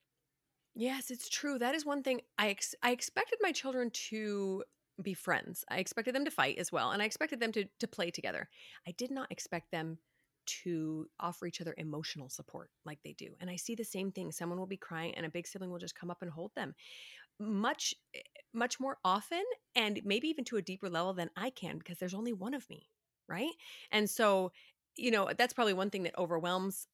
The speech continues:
uh, moms who don't have large families is, "Oh my gosh, I can't imagine being there emotionally for all these kids on their hard days and their, when they get hurt or whatever."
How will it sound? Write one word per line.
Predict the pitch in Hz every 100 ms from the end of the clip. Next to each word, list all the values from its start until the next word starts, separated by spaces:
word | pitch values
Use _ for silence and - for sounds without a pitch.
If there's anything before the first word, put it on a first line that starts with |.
| -
uh, | 170 -
moms | 175 165 165 -
who |
don't | 175 220 220
have | 175
large | 151
families | - 156 156
is, | 156 -
"Oh |
my | 185 165
gosh, | 160
I | 165
can't | 175 165
imagine | 160 160 165 160
being | - 190 180
there | 165
emotionally | 160 185 - 170
for | - 170
all | 156
these | 151
kids | - 170 156
on | 147
their | 147
hard | 156 190 165
days | 165 160
and | 156
their, | 147 156
when | 165 156
they | 156
get | -
hurt | - 185
or | 165
whatever." | 156 151